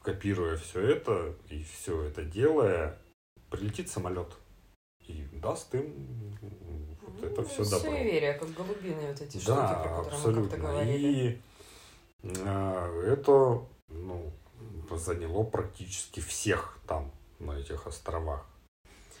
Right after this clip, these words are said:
Speaker 1: Но для них самих это поклонничество самолётам и белым людям довольно плохо отразилось, потому что, ну, они перестали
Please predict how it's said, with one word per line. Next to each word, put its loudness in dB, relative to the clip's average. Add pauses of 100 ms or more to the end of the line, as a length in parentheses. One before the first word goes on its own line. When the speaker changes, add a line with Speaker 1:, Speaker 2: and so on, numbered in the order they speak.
(300)
Speaker 1:
Но 2
для 4
них 6
самих 2
это 6 (520)
поклонничество -6 (800)
самолётам -4
и -8
белым -4
людям 0 (200)
довольно -2 (520)
плохо 0
отразилось, -2
потому -6
что, -4
ну, 2
они 4
перестали 2